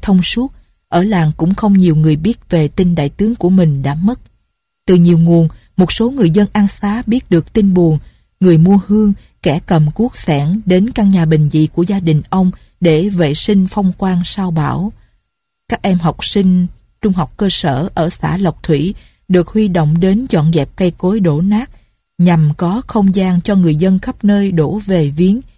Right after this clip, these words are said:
dâng hương. Ông Võ Đại Hàm, người gọi đại tướng bằng bác, phụ trách chăm nom ngôi nhà truyền thống của gia đình đại tướng, nói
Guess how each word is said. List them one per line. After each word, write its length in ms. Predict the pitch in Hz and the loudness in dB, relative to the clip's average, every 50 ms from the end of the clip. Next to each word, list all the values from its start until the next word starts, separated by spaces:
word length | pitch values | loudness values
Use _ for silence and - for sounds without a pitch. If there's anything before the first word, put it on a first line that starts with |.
| _ _ - | _ _ -2
dâng 240 | 180 208 190 185 180 165 | 0 0 0 0 0 0
hương. 280 | 175 190 190 185 180 170 - _ _ _ _ _ _ _ _ _ _ _ _ _ _ | 0 0 0 0 0 -2 -6 _ _ _ _ _ _ _ _ _ _ _ _ _ _
Ông 280 | - 196 190 180 175 165 | -2 0 2 2 2 0
Võ 300 | 160 160 139 135 165 208 208 | 0 0 0 -2 -2 -4 -2
Đại 240 | 185 156 139 135 | -2 -2 -2 -2
Hàm, 360 | 147 151 165 160 151 143 143 143 - - _ _ _ _ _ _ _ _ _ _ _ _ | -2 -2 -2 -2 -2 -2 -2 -4 -8 -12 _ _ _ _ _ _ _ _ _ _ _ _
người 160 | - 180 180 170 | 2 4 4 4
gọi 180 | 175 165 165 | 4 0 0
đại 160 | 170 165 165 | 0 0 0
tướng 340 | 170 - 220 220 226 254 269 | 0 0 -2 -2 -2 -2 -2
bằng 260 | 220 202 165 156 151 160 | -2 0 0 0 -2 -2
bác, 220 | - 185 233 277 - - _ _ _ _ _ _ _ _ - | -4 -6 -6 -8 -10 -18 _ _ _ _ _ _ _ _ -2
phụ 180 | 175 165 151 147 | 0 0 0 0
trách 340 | 156 - 226 - - _ - | -4 -6 -8 -8 -10 _ -4
chăm 220 | - 190 190 180 | 0 2 2 4
nom 160 | 196 190 185 | 2 2 2
ngôi 180 | 180 180 196 196 | 2 2 2 2
nhà 200 | 185 185 170 151 | 2 2 0 -2
truyền 280 | 156 - 175 160 147 139 | -2 -2 -2 -2 -2 -2
thống 320 | - - 180 185 247 262 - | -4 -4 -4 -4 -4 -4 -4
của 100 | - 165 | -2 -2
gia 160 | 165 170 185 | 0 0 -2
đình 260 | 175 165 160 147 143 143 | 0 0 0 0 0 -2
đại 180 | 143 131 135 | -4 -4 -6
tướng, 420 | 156 - - 185 190 202 233 269 254 | -6 -4 -2 -2 0 -2 -2 -6 -6
nói 260 | 220 180 175 175 190 | -4 -4 -2 -2 -4